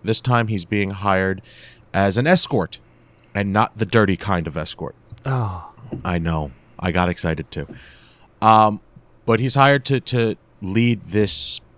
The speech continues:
Speaker 1: priest or, um, a cardinal,
Speaker 2: Cardinal.
Speaker 1: uh, down the Black Road. Apparently it's very dangerous, so he needs protection. Um, the, the story goes back and forth. It's a, a lot of conversation between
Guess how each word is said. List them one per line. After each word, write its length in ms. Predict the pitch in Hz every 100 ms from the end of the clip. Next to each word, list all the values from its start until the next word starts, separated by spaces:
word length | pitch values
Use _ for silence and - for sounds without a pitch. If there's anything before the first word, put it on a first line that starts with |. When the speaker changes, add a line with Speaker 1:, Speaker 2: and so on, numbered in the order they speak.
| -
Speaker 1:
priest 380 | 156 190 - 107
or, 340 | 98 92 90
um, 360 | 90 90 85 82 - - - _ _ _ _ -
a 40 |
cardinal, 380 | - - 151 139
Speaker 2:
Cardinal. 320 | 90 95 90 - _ _ _ - _ _
Speaker 1:
uh, 260 | 87 85 82 - _ _ _ _ _ _ _ -
down 300 | 113 113 104
the 80 | 98
Black 280 | 110 120 107
Road. 440 | 123 123 90 78 - _ _ - - - _ -
Apparently 280 | 95 76
it's 120 | 90 -
very 180 | 90 80
dangerous, 680 | 85 82 78 57 - - - _ _ _ -
so 120 | 85
he 60 |
needs 220 | 80 85 -
protection. 720 | - - - 104 - 76 - - _ - _ _ _ _
Um, 320 | 117 123 123 - _ _
the, 140 | 143 147 -
the 140 | 151 147
story 300 | - 220 214
goes 140 | 185
back 220 | 160 151
and 100 | 139
forth. 360 | 127 135 127 123
It's 180 | 110 -
a, 80 | 113 -
a 60 | 113
lot 140 | 127
of 60 | 135
conversation 840 | 135 127 110 123 117 123 113 90 - _ _
between 600 | 104 - 113 110 104 101